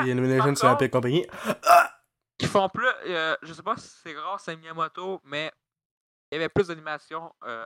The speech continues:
Speaker 2: à chaque plan.
Speaker 1: Ok, il y avait pas juste une animation copier-coller par,
Speaker 2: Ouais,
Speaker 1: deux, trois
Speaker 2: exactement.
Speaker 1: animations par shot, là.
Speaker 2: Il y avait une âme, il y avait une ambiance.
Speaker 1: Wow. Ouais, mais c'est sûr que ça a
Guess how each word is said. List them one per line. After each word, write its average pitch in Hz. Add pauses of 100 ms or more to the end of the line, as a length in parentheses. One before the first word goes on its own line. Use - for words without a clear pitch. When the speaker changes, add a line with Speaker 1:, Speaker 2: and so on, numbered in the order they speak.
(160)
Speaker 2:
à 131
chaque -
plan. 131 (300)
Speaker 1:
Ok, 131
il 131
y 131
avait 127
pas 135
juste 127
une 135
animation 131
copier-coller 127
par, 120 (260)
Speaker 2:
Ouais, 139
Speaker 1:
deux, 143
trois 147
Speaker 2:
exactement. 139
Speaker 1:
animations 135
par 139
shot, - (120)
là. 160 (160)
Speaker 2:
Il 170
y 180
avait 214
une 180
âme, 190 (440)
il -
y -
avait 127
une 123
ambiance. 165 (140)
Speaker 1:
Wow. - (840)
Ouais, 143
mais 143
c'est 151
sûr 208
que 147
ça 123
a -